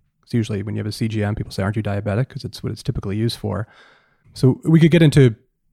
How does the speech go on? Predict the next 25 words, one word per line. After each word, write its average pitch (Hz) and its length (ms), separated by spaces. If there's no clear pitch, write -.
A, 147 320
why 127 220
do 135 80
you, 131 420
why 139 200
do 170 60
you 147 100
wear 147 260
the 139 140
C 143 180
G 131 160
M? 131 300
And 120 540
then 113 460
probably 117 400
a 107 80
pretty 131 260
nerdy 117 360
game 120 220
of 110 160
Would 113 180
You 120 100
Rather, 120 480
which 131 240
is 117 520